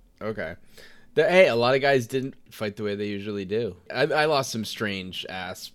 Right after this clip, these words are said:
picks. Giga Chikadze, usually, uh, a point fighter, uh, who lands a lot against an aggressive guy, <laughs> decide, decided to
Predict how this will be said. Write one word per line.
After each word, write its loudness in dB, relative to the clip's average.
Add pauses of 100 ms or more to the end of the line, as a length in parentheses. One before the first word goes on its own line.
(280)
picks. -14 (180)
Giga -2
Chikadze, 2
usually, 0 (420)
uh, -2
a -6
point -4
fighter, 0 (320)
uh, -8 (160)
who -6
lands -4
a -4
lot -4
against -6
an -4
aggressive -6
guy, -2
<laughs> -6
decide, -2 (360)
decided 0
to 0